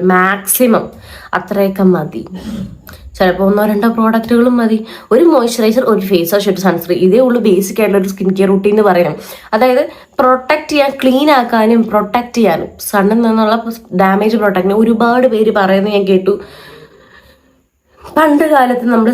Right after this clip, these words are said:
സൺസ്ക്രീൻ ഒന്നും ഇട്ടിട്ടുണ്ടായിരുന്നില്ല. പണ്ട് കാലത്ത് നമ്മുടെ പൂർവികർക്ക് ഒരു പ്രശ്നം ഉണ്ടായിരുന്നില്ല. കിളക്കുമായിരുന്നു, വെയിലത്തിരിക്കുമായിരുന്നു, കൂലിപ്പണിക്കാർക്ക് ഒരു പ്രശ്നമില്ല. പണ്ടത്തെ നമ്മുടെ അറ്റ്മോസ്ഫിയർ അല്ല ഇപ്പൊ. പണ്ട് ആൾക്കാര് സൂര്യാഘാതമായിട്ട് മരിക്കുമായിരുന്നു.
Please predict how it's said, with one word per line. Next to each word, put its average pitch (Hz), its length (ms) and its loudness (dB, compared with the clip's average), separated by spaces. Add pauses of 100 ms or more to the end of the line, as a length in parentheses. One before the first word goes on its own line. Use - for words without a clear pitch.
സൺസ്ക്രീൻ 226 520 0
ഒന്നും 220 180 4
ഇട്ടിട്ടുണ്ടായിരുന്നില്ല. 190 680 2 (100)
പണ്ട് 220 300 2
കാലത്ത് 226 320 0
നമ്മുടെ 202 300 -2
പൂർവികർക്ക് 220 680 2
ഒരു 185 160 2
പ്രശ്നം 190 380 0
ഉണ്ടായിരുന്നില്ല. 185 420 2 (100)
കിളക്കുമായിരുന്നു, 196 760 0
വെയിലത്തിരിക്കുമായിരുന്നു, 190 760 2 (100)
കൂലിപ്പണിക്കാർക്ക് 208 720 0
ഒരു 180 140 0
പ്രശ്നമില്ല. 185 460 0 (2250)
പണ്ടത്തെ 220 600 -2 (220)
നമ്മുടെ 185 360 2 (140)
അറ്റ്മോസ്ഫിയർ 185 720 -2
അല്ല 170 180 0 (120)
ഇപ്പൊ. - 180 -8 (500)
പണ്ട് 226 300 0
ആൾക്കാര് 220 420 0
സൂര്യാഘാതമായിട്ട് 220 840 0
മരിക്കുമായിരുന്നു. 180 640 0